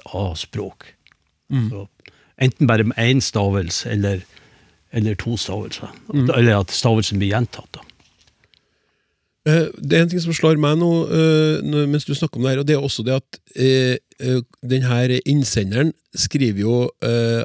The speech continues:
Speaker 2: at det tekstes, tekstes med mamma og pappa, sånn at kanskje oversetter tekster skulle ha vært litt mer lyder for hva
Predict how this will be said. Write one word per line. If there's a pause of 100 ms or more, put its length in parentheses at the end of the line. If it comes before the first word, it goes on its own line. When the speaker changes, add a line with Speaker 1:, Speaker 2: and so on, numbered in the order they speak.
(100)
Speaker 2:
at
det
tekstes, (100)
tekstes
med
mamma
og
pappa,
sånn
at
kanskje (400)
oversetter
tekster
skulle
ha
vært
litt
mer
lyder
for
hva